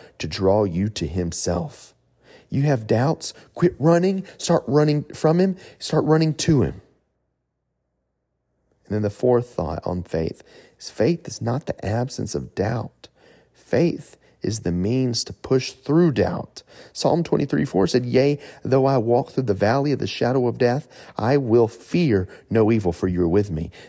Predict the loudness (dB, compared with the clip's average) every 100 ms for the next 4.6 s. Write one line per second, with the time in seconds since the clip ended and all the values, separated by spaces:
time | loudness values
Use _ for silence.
0 | -4 0 2 0 -2 -10 0 4 4 4
1 | 2 -2 -4 -2 -2 -4 -10 -18 -18 0
2 | 2 4 4 2 0 -2 0 0 0 -4
3 | -8 -8 2 2 2 2 4 4 4 2
4 | 2 2 4 2 2